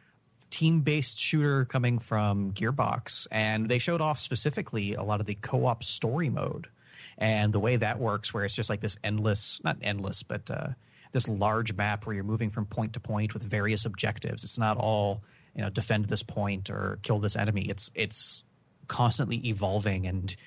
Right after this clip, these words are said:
your play styles have to evolve. And they showed off some of the characters that look really cool. <laughs> And then hilariously,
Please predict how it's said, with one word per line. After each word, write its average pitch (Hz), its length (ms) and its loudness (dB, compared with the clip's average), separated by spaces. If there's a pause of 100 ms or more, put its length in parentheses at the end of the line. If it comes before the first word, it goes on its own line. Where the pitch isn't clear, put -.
(100)
your 107 140 -2
play 107 260 2
styles 98 840 0
have 110 200 -4
to 107 100 -2
evolve. 104 380 -4
And 110 100 0
they 107 60 0
showed 139 160 4
off 123 80 0
some 127 120 2
of 107 60 2
the 95 60 0
characters 127 640 0
that - 60 -6
look 117 180 -2
really 107 240 -2
cool. 98 340 0 (500)
<laughs> - 600 -16
And 135 120 8
then 147 60 6
hilariously, 120 920 2